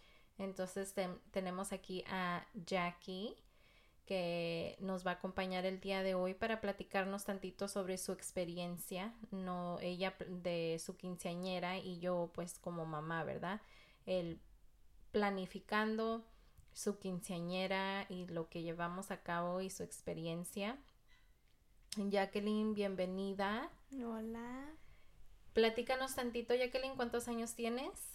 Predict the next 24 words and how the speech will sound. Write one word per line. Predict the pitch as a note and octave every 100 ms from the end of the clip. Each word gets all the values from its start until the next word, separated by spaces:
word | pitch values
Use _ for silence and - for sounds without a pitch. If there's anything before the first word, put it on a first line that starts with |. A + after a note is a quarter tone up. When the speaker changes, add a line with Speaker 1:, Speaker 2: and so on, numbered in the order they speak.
| C#4 C4
Speaker 2:
Tengo | B3+ A#3+ A#3+ A#3+ A#3+
catorce | A#3 A#3 - A#3+ - C#4
años | C#4 C4 C4 C4+ - -
y | A3+
tengo | A3+ A3 G#3+ G#3
dos | G3+ A3 A#3+ B3
años | B3 A#3 A#3+ B3 -
planan-, | A3+ G#3+ G#3 G#3 G#3 G#3 G#3+ - -
pa-, | G#3+ G#3+ - - -
planificando | - A#3+ B3 C4 C#4+ B3+ - C4+ B3+ D4+ C4+ - -
<laughs> | - -
mi | A#3+ A#3
quinceañera. | A#3 A3 G#3+ A3+ G#3+ G#3 - B3 - - -
Speaker 1:
Ok, | E3+ D3+ - - F3 G#3+ A#3+
muy | G3+ F#3
bien. | F#3 G3 C4+ A#3 - - - - - - - -
Y | A#3+ A#3+ A#3+ A#3 A#3 A#3
tenemos | A3+ A#3 B3 B3+
una | C4+ C4 C4 B3
experiencia | B3 - A#3 A3 A3 A3+ B3
que | A#3+
compartir | A3+ A#3 A3 G#3 G3
con | - G#3+
ustedes. | G#3 - G3+ F#3 F#3+ G3+ A3+